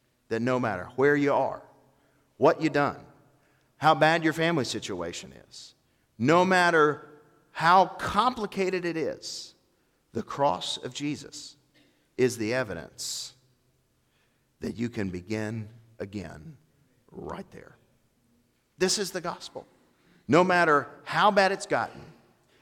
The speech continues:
you bring the whole matter before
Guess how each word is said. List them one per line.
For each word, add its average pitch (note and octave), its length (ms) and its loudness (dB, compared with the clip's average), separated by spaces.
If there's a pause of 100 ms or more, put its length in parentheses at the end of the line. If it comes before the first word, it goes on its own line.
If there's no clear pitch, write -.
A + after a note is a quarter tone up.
(100)
you E3+ 380 0
bring F3+ 500 2
the C3 140 0
whole F3 680 0
matter D#3 560 0
before D3+ 840 2